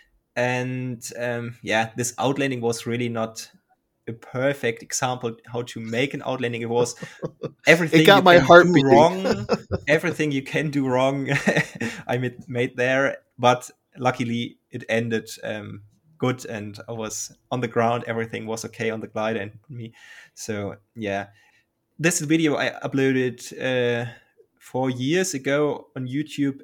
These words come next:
Speaker 1: and it was one of the first videos when I noticed, hmm, you really need to take care what you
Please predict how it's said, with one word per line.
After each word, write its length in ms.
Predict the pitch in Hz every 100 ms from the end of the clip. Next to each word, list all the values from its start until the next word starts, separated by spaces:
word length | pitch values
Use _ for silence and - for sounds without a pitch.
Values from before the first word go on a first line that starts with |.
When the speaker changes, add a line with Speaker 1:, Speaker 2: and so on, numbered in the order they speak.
| -
Speaker 1:
and 200 | 123 117
it 100 | 120
was 380 | 123 123 - -
one 260 | 135 127 131
of 140 | 123
the 80 | 117
first 340 | - 123 117
videos 320 | 123 123 117 -
when 160 | 113
I 80 | 117
noticed, 540 | 117 117 123 123 -
hmm, 240 | 120 127 131 - - - - - _ -
you 100 | 120
really 400 | 120 139 151 147
need 140 | 131
to 100 | 117
take 300 | 113 123 113
care 400 | - 120 127 127 -
what 380 | 117 123 120
you 100 | 120